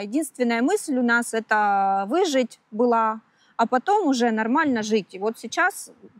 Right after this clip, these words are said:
тоже это желание — просто нормально жить. Жить, радоваться, развиваться, э, несмотря на политическую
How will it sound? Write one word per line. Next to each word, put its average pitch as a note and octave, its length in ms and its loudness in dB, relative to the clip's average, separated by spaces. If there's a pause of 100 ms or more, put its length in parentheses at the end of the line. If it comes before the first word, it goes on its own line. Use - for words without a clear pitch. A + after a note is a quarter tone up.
тоже A3+ 280 -2
это G3+ 220 -2
желание — G3 420 -2
просто G4 340 -2
нормально A#3+ 500 0
жить. F#3 340 -10 (480)
Жить, D#4 280 -2
радоваться, B3 580 0
развиваться, G#3 760 -4 (640)
э, G#3 160 -2
несмотря C4+ 600 2
на G#3+ 380 0 (640)
политическую F#3+ 800 -6